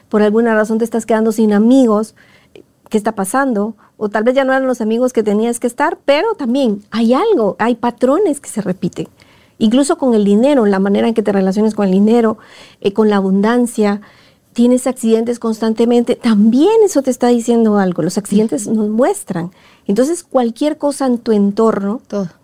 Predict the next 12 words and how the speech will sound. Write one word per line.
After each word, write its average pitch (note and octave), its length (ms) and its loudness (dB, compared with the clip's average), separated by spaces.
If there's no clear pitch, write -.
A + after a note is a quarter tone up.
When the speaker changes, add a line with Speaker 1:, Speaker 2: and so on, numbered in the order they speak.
Speaker 1:
te A#3+ 140 0
puede B3+ 420 0
dar C4 300 -2
Speaker 2:
Sí. F3+ 180 -2
Speaker 1:
la A3 220 2
señal. G#3 500 0
Lo G#3+ 140 2
importante G#3+ 640 2
es C#4 140 -4
tener G#3 320 0
la B3+ 100 -2
actitud C4 640 0